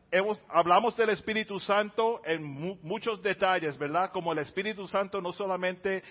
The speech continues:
es la tercera persona de, de la Trinidad, pero que también está con nosotros, en nosotros, a nuestro lado, y tenemos que obedecerlo como, como Dios mismo, porque Él es Dios. Ese mismo Espíritu Santo es el que nos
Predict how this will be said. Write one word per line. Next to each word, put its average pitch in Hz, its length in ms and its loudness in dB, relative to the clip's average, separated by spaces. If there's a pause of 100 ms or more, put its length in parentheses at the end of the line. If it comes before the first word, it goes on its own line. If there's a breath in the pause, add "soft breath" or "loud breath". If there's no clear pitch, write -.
(140 loud breath)
es 190 240 2
la 175 120 0
tercera 185 420 0
persona 185 400 0
de, 175 140 -2
de 147 340 -2
la 139 140 -2
Trinidad, 156 520 -2
pero 170 200 -2
que 156 100 -4
también 151 440 -2
está 180 420 0 (400 loud breath)
con 214 240 6
nosotros, 208 720 -2
en 196 200 -2
nosotros, 196 600 -6
a 156 100 0
nuestro 165 400 -2
lado, 196 400 4 (220 loud breath)
y 160 100 0
tenemos 185 340 0
que 196 80 -4
obedecerlo 196 680 0
como, 170 260 -4 (220)
como 160 260 0
Dios 156 380 -4
mismo, 190 360 -4
porque 165 260 -4 (100)
Él 170 140 2
es 143 180 -2
Dios. 165 440 -2 (600 loud breath)
Ese 208 320 4
mismo 208 320 -4
Espíritu 202 400 -6
Santo 202 400 0
es 190 100 -4
el 190 180 -4
que 170 120 -4
nos 165 200 -6